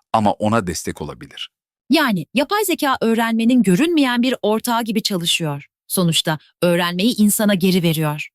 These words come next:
Speaker 1: Evet, çok doğru. Teknoloji öğretmeyi kolaylaştırdı fakat öğrenme sürecini insana geri kazandırdı. Bu da aslında eğitimdeki en büyük devrimlerden biri.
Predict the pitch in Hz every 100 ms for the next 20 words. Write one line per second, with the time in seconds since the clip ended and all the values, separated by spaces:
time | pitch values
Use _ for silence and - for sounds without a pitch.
0 | _ _ - 98 71 - _ - 180 -
1 | 117 82 - _ _ _ _ - - 139
2 | 151 135 117 143 170 _ _ 104 104 98
3 | 101 92 - 95 85 82 - 92 80 127
4 | - - - 175 185 170 - 220 113 110
5 | 156 - 95 - 92 87 _ _ _ 135
6 | 123 - 151 160 120 95 92 82 80 71
7 | 69 65 - _ _ _ _ _ - -
8 | - 98 123 123 80 - 95 85 87 85
9 | - 90 82 - 92 _ _ 180 208 170
10 | 107 120 - 98 87 85 80 76 73 73
11 | 71